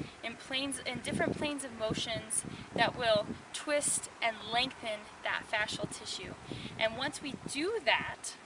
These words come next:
and we've warmed up the tissue, and we've done that, we can then start to add forces,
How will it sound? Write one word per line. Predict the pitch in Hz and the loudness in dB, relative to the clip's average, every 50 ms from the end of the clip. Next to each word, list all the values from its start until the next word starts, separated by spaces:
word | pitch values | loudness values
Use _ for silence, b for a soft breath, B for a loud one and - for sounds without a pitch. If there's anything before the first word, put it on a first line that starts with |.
| - - - - - - - - - - - - - - - - - - - - - | -16 -16 -16 -14 -10 -10 -10 -10 -12 -16 -12 -10 -8 -8 -8 -10 -12 -14 -10 -6 -4
and | 214 214 214 | -4 -4 -4
we've | 220 214 - 214 - 226 240 | -6 -8 -8 -8 -8 -6 0
warmed | 254 277 302 320 330 302 277 294 | 6 8 10 10 10 8 6 4
up | 262 240 - - | 4 2 2 -2
the | 233 - | -10 -8
tissue, | - - 208 196 - - - 180 | -6 -6 -4 -2 -2 -2 -2 -2
and | 185 - - - 208 | -4 -6 -8 -8 -8
we've | 220 214 - - - | -8 -8 -6 2 6
done | 247 247 269 269 | 8 8 8 8
that, | 247 202 185 - - - B B B B | 6 2 2 0 -2 -6 B B B B
we | - 269 277 | 0 0 0
can | - - 277 254 - | 0 0 -2 -2 0
then | - 262 277 294 294 | 2 4 4 4 4
start | 277 - 285 262 254 - | 2 2 2 0 0 0
to | - - | -2 2
add | 226 226 226 - | 4 4 4 4
forces, | - - - - 240 233 226 - - - 208 185 - | 2 -2 -6 -4 -2 -2 -2 0 -2 -2 -2 -2 -2